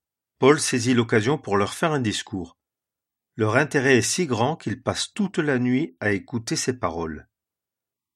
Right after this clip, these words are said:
Nous pouvons facilement nous représenter la scène. La chambre haute remplie d'auditeurs,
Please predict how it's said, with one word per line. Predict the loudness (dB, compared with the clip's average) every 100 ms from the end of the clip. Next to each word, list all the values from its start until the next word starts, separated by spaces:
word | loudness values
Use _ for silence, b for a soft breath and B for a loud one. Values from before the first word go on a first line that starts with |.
| _ _ _ _ _ _ _
Nous | -6
pouvons | -2 0 0
facilement | 2 -2 -2 0 0 0
nous | 0
représenter | -2 -2 -4 -2 -2 0
la | 0
scène. | -2 -2 -4 -4 -12 _ _ _ _ _ -6
La |
chambre | -2 0 2 4
haute | 6 4 2
remplie | -4 -4 -2 -4 2
d'auditeurs, | 2 0 -6 -4 -4 -6 -10